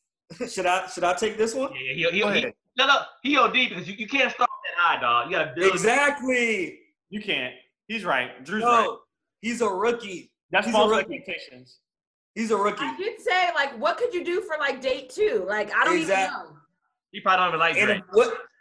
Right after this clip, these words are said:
Speaker 1: what happens when the anniversary comes along? Dang, you done put out all the stops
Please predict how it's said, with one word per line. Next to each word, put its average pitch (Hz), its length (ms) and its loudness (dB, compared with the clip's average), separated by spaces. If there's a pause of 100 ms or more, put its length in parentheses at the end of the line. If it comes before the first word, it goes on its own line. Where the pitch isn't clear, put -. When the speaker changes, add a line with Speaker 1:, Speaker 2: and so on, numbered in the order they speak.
Speaker 1:
what 202 160 6
happens 254 220 4
when 220 120 4
the 202 100 0
anniversary 226 500 2
comes 180 240 -2
along? 165 320 -2
Dang, 262 240 -2
you 247 80 0
done 247 200 4
put 277 180 4
out 277 100 6
all 269 140 2
the 269 80 0
stops 415 500 2